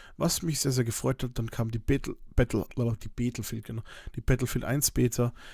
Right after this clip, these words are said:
Beamanship drei habe ich noch, genau, Beamanship drei, Beamanship Drive habe ich noch, ähm, ein paar Mods hochgel-, äh, Mod-Videos hochgeladen.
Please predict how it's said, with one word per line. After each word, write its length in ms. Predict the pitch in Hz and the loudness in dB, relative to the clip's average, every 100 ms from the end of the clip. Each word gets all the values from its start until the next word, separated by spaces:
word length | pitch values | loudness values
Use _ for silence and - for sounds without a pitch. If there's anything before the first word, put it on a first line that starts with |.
| - - | -12 -2
Beamanship 440 | 131 120 - 120 | 2 4 2 2
drei 340 | 120 117 123 - - - | 4 6 6 2 -6 2
habe 160 | 127 117 | 4 4
ich 120 | - | 2
noch, 160 | 123 - - - - | -2 -4 -10 -12 -10
genau, 200 | - 101 | -8 -8
Beamanship 380 | 113 110 - - | -6 -8 -8 -8
drei, 220 | 98 90 - - - - | -8 -8 -10 -16 -16 -2
Beamanship 360 | 120 113 - | 0 0 0
Drive 300 | - 117 123 | 2 2 4
habe 120 | 123 120 | 0 0
ich 120 | 123 | 0
noch, 340 | 123 113 - - | 2 2 0 0
ähm, 320 | 123 117 107 | 0 0 0
ein 40 | 101 | 0
paar 120 | 104 | 0
Mods 300 | 113 - - | 0 -2 -2
hochgel-, 420 | 117 - 123 120 - | -4 -4 -6 -6 -6
äh, 100 | 123 107 139 | -6 -2 0
Mod-Videos 580 | 131 135 123 120 - 123 | 0 0 0 0 0 -2
hochgeladen. 680 | - - 113 110 110 113 | -2 0 2 2 0 -4